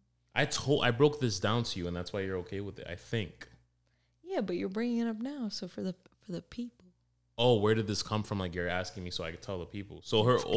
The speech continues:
Speaker 1: oldest
Speaker 2: people.
Speaker 1: sister
Speaker 2: We
Speaker 1: has
Speaker 2: the
Speaker 1: a
Speaker 2: people.
Speaker 1: kid, and she's a mom. And her and Zovig obviously look alike. That's
Speaker 2: We d-,
Speaker 1: number
Speaker 2: we
Speaker 1: one.
Speaker 2: don't.
Speaker 1: You do.
Speaker 2: We don't.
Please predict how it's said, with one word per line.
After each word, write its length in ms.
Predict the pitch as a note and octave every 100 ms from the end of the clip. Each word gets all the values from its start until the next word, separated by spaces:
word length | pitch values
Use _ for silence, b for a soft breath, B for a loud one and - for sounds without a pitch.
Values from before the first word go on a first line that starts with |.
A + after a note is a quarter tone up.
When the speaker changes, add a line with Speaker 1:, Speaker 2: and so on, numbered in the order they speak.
| B2
Speaker 1:
oldest 260 | C3+ C#3 -
Speaker 2:
people. 180 | B2 A#2+
Speaker 1:
sister 240 | - G#2
Speaker 2:
We 40 | G2
Speaker 1:
has 160 | G2
Speaker 2:
the 60 | -
Speaker 1:
a 20 |
Speaker 2:
people. 140 | F#2+ G#2
Speaker 1:
kid, 340 | G#2 A2+ A#2 -
and 160 | F#2
she's 200 | - G2
a 80 | F2+
mom. 500 | D#2+ E2 F#2 G#2+ B2 - _ _ _ _ _ _ -
And 680 | F#2+ F#2+ F#2+ F#2 F#2 F#2
her 220 | E2+ G#2 A2+
and 180 | A2
Zovig 380 | F#2+ G#2 F#2+ E2+
obviously 480 | E2+ F#2 F2+ - E2+
look 260 | D#2+ F#2 -
alike. 480 | D2+ D2+ D#2 - - _ _ _ _ _ _
That's 220 | F3+ F#3
Speaker 2:
We 60 | F3
d-, 60 | F3+
Speaker 1:
number 120 | E3
Speaker 2:
we 100 | F3+
Speaker 1:
one. 80 | -
Speaker 2:
don't. 320 | D#3+ F3 F#3+ - _ _ _
Speaker 1:
You 100 | D3+
do. 280 | B2+ E2+ G#2+
Speaker 2:
We 120 | G3+ F#3
don't. 260 | E3+ F#3